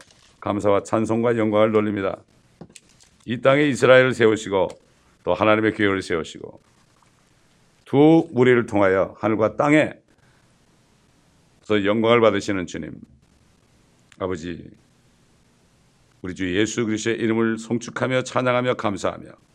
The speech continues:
높이기를 원합니다. 이 믿음 가운데 이게 모든 성도들은 진정으로 주님의 제자들이 되어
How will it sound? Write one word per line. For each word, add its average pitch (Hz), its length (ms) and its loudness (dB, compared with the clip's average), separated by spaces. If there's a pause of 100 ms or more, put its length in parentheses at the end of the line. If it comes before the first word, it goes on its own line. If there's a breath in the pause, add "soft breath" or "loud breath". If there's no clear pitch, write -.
(640)
높이기를 107 540 -4
원합니다. 85 540 -10 (340)
이 135 120 -2
믿음 135 300 2
가운데 147 520 2 (500)
이게 107 240 0
모든 143 800 4 (600)
성도들은 90 720 -8 (960)
진정으로 165 720 4
주님의 147 280 0
제자들이 110 480 0
되어 76 220 -10